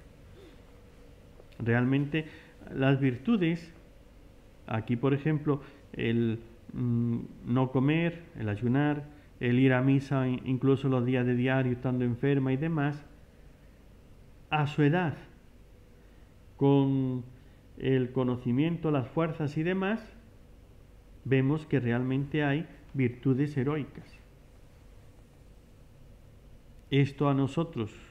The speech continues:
a veces nos cuesta y no tenemos esta perseverancia en tener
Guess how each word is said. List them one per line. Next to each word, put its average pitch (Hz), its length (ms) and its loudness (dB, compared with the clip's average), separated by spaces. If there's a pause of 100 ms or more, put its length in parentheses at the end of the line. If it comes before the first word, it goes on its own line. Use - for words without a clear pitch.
(460)
a 113 120 0
veces 139 320 2
nos 143 200 2
cuesta 160 440 0
y 113 40 -2
no 135 200 0
tenemos 147 560 0
esta 139 340 -2
perseverancia 143 1000 -2 (560)
en 139 260 2
tener 139 540 0